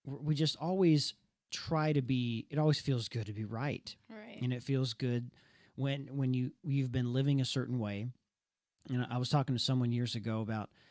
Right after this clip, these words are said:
Speaker 1: like, when you introduce kingdom of God principle of Jesus, it actually, it, it's not just a,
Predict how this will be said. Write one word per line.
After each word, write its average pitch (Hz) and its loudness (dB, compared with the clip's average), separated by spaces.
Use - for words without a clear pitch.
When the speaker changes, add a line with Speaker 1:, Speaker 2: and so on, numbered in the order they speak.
Speaker 1:
like, 117 -4
when 156 4
you 151 4
introduce 190 2
kingdom 156 2
of 127 0
God 117 -2
principle 117 -2
of 101 -6
Jesus, 101 -4
it 131 -4
actually, 147 0
it, 127 -4
it's 139 -4
not 185 0
just 131 0
a, 110 -4